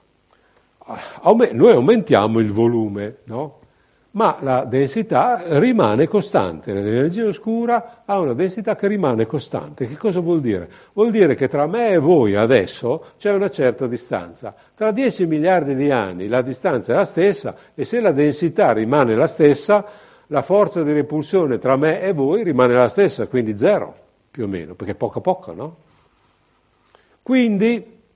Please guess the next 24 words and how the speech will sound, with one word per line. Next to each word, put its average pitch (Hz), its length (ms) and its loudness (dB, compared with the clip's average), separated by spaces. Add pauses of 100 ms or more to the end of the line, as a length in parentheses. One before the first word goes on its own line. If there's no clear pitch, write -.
(1000)
abbiamo 180 680 4
che 139 500 2 (140)
in 123 340 0
questo 127 420 2
caso 147 440 4
l'universo 107 580 -2
si 98 160 -12
continuerà 113 640 -4
ad 107 140 -4
espandere, 151 800 -4 (280)
la 113 180 -2
luce, 123 720 0
eh, 123 140 -14
eh, 135 680 -8
eh, - 80 -8
si - 120 -8
espanderà 127 640 0
sempre 135 440 -2
in 110 80 -2
maniera 110 460 -2
accelerata, 151 1120 -2
continuerà 135 760 0
per 151 300 -2
sempre, 160 560 0